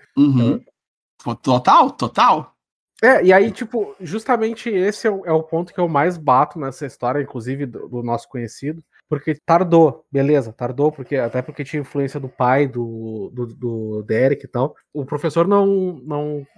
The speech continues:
Speaker 2: não convenceu o cara na porrada, tá ligado? Tá, que ele apanhou dos caras no banheiro lá e tal.
Speaker 1: Uhum.
Speaker 2: Apanhou,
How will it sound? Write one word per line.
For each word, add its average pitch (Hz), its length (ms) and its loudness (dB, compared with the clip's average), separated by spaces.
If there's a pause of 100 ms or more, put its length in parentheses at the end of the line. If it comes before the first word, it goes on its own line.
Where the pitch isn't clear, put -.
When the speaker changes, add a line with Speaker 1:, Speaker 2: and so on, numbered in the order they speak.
(100)
Speaker 2:
não 151 180 -6
convenceu 160 420 -2
o 180 40 0
cara 180 240 2
na 170 120 2
porrada, 135 600 4
tá - 120 -12
ligado? 113 160 -10
Tá, 151 220 2
que - 120 -10
ele 131 220 -8
apanhou 143 420 0
dos 147 140 -12
caras 147 260 2
no 147 60 -2
banheiro 139 440 0
lá 120 220 2
e 127 60 -6
tal. 113 300 -10 (240)
Speaker 1:
Uhum. - 100 -8
Speaker 2:
Apanhou, 131 960 2